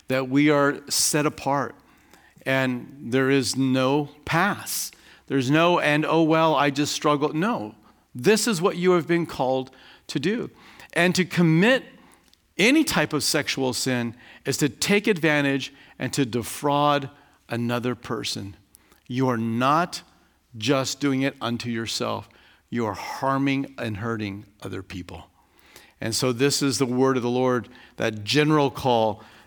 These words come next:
that we should walk in, in purity. And that is only found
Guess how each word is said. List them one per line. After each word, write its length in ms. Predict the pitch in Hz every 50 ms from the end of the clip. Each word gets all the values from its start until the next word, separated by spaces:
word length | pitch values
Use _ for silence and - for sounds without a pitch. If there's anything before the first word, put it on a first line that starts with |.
| _
that 120 | - 120 120
we 140 | 123 131 123
should 200 | - - 135 123
walk 360 | 113 120 120 120 117 - -
in, 320 | 110 120 127 120 107 104 -
in 160 | - 120 113
purity. 540 | 107 - - 123 120 117 113 107 107 110 107
And 320 | - 127 117 113 107 101 - - - _ _ _ -
that 320 | 101 104 131 147 160 160
is 160 | 156 156 135
only 240 | 147 147 156 156 156
found 500 | 147 - 170 160 151 123 110 107 107 107